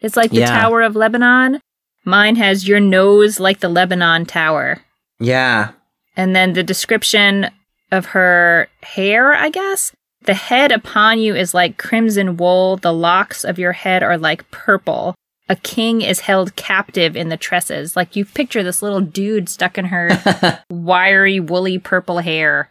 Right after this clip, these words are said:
Speaker 2: Yeah. I think your point is well made. Like, the imagery is strange to us.
Speaker 1: Yeah.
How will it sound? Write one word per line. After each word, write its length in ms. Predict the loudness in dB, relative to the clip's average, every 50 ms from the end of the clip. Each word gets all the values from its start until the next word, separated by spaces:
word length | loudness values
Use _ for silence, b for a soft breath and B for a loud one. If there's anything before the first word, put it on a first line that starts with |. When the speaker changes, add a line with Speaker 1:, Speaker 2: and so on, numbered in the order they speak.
| _ _
Speaker 2:
Yeah. 540 | -4 0 0 2 2 2 2 0 0 -2 -6 -10 _ _ _ _ _ _ _ _ _ _ _ _ _ -2
I 100 | -2 0
think 220 | 2 0 2 2
your 100 | 2 0 0
point 260 | 2 2 2 4 4
is 160 | 2 2 2
well 200 | 2 2 2 2
made. 300 | 2 2 2 2 2 2
Like, 200 | 0 -2 -2 0
the 180 | -2 -2 -2 0
imagery 840 | 2 2 4 4 2 2 0 0 2 2 2 2 2 0 0 -2 -8 _ _ _ _ _ _ _ _ _ _ -2
is 180 | 0 0 0 0
strange 580 | -4 -6 -4 -2 -2 0 2 2 0 0 0
to 160 | -2 0 0 0
us. 460 | 0 -2 -4 -6 -8 -8 -10 -12 -8 -2
Speaker 1:
Yeah. 680 | 0 2 4 4 4 4 4 4 2 2 0 -2